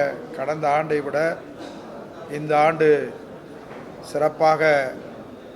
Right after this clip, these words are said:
நடைபெறும் என்பதிலே எந்த மாற்றமும் இல்லை. அதற்கான முன்கூட்டியே எல்லா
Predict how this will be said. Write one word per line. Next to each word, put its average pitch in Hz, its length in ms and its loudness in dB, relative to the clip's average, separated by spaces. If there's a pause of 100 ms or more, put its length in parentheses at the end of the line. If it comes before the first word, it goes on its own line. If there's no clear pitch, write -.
(1000)
நடைபெறும் 151 500 2 (180)
என்பதிலே 139 380 -4 (400)
எந்த 143 140 -4 (120)
மாற்றமும் 143 480 -2
இல்லை. 147 160 -2 (1000)
அதற்கான 156 540 2
முன்கூட்டியே 160 680 2 (480)
எல்லா 156 180 2